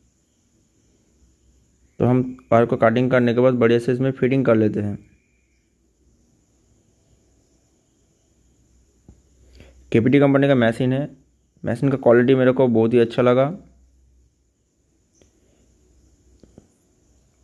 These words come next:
केपीटी कंपनी का फ्यूल कॉइल एक साल पहले ख़राब हो गया था, मैंने ऑर्डर दिया था। कलकत्ता जो भी बड़े शॉप है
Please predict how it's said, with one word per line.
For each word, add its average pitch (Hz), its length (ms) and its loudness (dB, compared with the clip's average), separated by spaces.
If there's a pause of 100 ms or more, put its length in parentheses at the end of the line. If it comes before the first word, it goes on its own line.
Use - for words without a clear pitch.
(300)
केपीटी 131 400 0
कंपनी 135 340 0
का 139 80 2
फ्यूल 127 280 -2
कॉइल 131 360 2 (880)
एक 127 160 -2
साल 139 180 2
पहले 131 320 2 (120)
ख़राब 113 300 0
हो 113 100 2
गया 113 200 2
था, 135 120 -4
मैंने 120 260 0
ऑर्डर 110 300 2
दिया 110 260 0
था। 120 180 -2 (680)
कलकत्ता 113 360 0
जो 117 160 0
भी 120 140 2 (240)
बड़े 113 300 2
शॉप 113 300 -4
है 127 300 -4